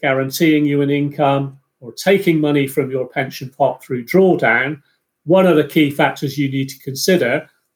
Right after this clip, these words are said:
is longevity. And, and again, you and I from experience know that a lot of people tend to underestimate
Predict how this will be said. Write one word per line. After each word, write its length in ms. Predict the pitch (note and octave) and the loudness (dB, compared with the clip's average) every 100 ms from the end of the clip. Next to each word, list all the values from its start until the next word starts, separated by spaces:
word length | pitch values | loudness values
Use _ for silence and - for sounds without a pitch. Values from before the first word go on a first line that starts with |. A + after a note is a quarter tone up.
| _ | _
is 180 | D#3 D3 | -2 2
longevity. 800 | D#3+ C3+ - C#3+ B2+ A#2 C#3 C#3+ _ _ _ _ - | 2 2 2 2 0 -4 -8 -8 _ _ _ _ -6
And, 240 | C#3+ D3+ | -4 0
and 220 | E3+ D#3 - | 2 2 2
again, 400 | E3 G3 F3 D3 | 0 2 2 4
you 160 | F3 E3 | 4 4
and 100 | D3+ | 4
I 160 | D3+ | 2
from 180 | - D3 | 0 -4
experience 680 | C#3 - D#3 C#3+ C#3 - D#3+ | -4 -4 0 2 0 -4 -2
know 260 | D#3 C#3 | 2 2
that 180 | B2+ C3 | 0 -6
a 60 | C3 | -4
lot 220 | C#3+ D#3 | -2 0
of 160 | C#3 - | -2 -4
people 320 | C#3 C#3 C3+ | -6 -4 -6
tend 240 | D3+ C#3 | -4 -4
to 180 | C#3+ D3 F3+ | -4 -2 0
underestimate 960 | E3 C#3+ C#3+ D#3 - - B2+ A#2 A#2+ | 0 2 0 2 0 -2 -6 -6 -8